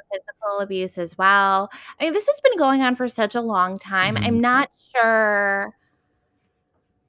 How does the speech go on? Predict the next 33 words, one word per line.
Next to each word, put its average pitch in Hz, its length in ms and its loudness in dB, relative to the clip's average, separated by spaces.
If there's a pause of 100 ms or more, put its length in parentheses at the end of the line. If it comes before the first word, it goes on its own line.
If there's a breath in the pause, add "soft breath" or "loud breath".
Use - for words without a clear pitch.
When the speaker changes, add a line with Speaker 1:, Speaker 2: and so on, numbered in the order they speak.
(120)
Speaker 1:
Yeah, 277 380 6
it's, 285 380 2
it's - 160 -2
a 370 80 0
sad 359 380 2
situation, 233 800 -2 (120)
and 190 640 -2 (220)
I 226 760 -2 (100)
don't 214 300 -2
know 208 180 -4
what 190 100 -2
else 165 360 -6
to 190 80 -14
say 170 240 -6
about 226 340 2
it 247 220 -2
Speaker 2:
<laughs> - 40 -2
Speaker 1:
other 190 360 0
than 185 260 2 (140)
I 208 120 2
would 226 160 -2
like 220 180 -4
to 202 120 -8
rescind 196 880 -4
my 208 220 -2
request 185 960 -4 (480 loud breath)
of 214 260 4
keeping 226 380 -2
up 202 240 2
with 214 100 -8
the 214 60 -10
Conways, 226 720 0
'cause 294 160 4